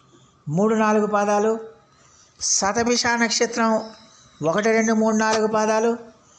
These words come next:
అలాగే పూర్వాభాద్ర నక్షత్రం ఒకటి, రెండు, మూడు పాదాలకు చెందిన వ్యక్తులు ఎవరైనా సరే ఈ కుంభరాశికి చెందిన జాతకులై ఉంటారు.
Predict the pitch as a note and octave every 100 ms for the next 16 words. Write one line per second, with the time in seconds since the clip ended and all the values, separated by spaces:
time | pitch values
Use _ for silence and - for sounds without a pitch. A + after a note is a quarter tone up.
0 | _ _ E3+ A3 B3 A3+ D#3+ - - -
1 | - _ _ - G#3 A#3+ B3 A#3+ A#3+ A#3
2 | A#3 A3+ A3+ A3 A#3 E3 F3 A3 B3 A3
3 | A3 A3+ A3 A3+ A3 G#3+ G#3 G#3+ G#3 G#3
4 | G#3 G#3 G3+ G3 G3 G3 G3 G3 G3 G3+
5 | G3+ G#3 E3+ - - - - - - -
6 | - - F#3 A3+ A3+ G3+ G#3+ G#3+ G#3 G3+
7 | G3+ G3 E3+ D#3+ E3+ F3 F3+ D#3+ C#3+ C#3